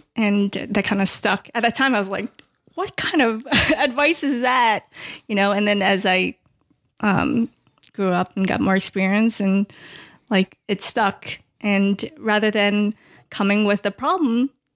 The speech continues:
try to come up with a solution. And if you can't, reach out for help. So I think, like, challenges with quick turn productions is like, "All right, let's see how we, we could get this done. And,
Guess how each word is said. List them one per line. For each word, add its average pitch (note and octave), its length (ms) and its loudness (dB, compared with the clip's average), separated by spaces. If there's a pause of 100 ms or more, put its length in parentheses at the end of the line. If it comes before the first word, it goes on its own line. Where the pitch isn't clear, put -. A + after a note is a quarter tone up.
(200)
try G3+ 160 -2
to G3+ 320 2
come G3+ 180 -2
up F#3+ 140 -2
with - 140 -12
a G#3 60 0
solution. G3 680 0 (200)
And G3 80 0
if F#3+ 120 -2
you - 60 -6
can't, A3 420 -2 (180)
reach - 200 -2
out G3 160 -2
for F#3+ 100 -4
help. G#3 300 -2 (480)
So G3+ 500 -2
I G#3+ 80 -6
think, G3 320 0 (500)
like, F#3+ 200 -2 (140)
challenges G#3 680 0
with F#3 200 -2 (760)
quick - 200 0
turn G3 240 -2
productions G3 600 0
is F3+ 240 0
like, F#3 300 -4 (340)
"All F#3+ 80 -8
right, F3+ 300 0 (460)
let's F#3 180 -4
see A3+ 100 -2
how A3+ 140 2
we, A3+ 140 0
we A3+ 160 -2
could G#3 120 -10
get G#3+ 160 -2
this G#3+ 180 -2
done. G3+ 360 0
And, F#3+ 360 2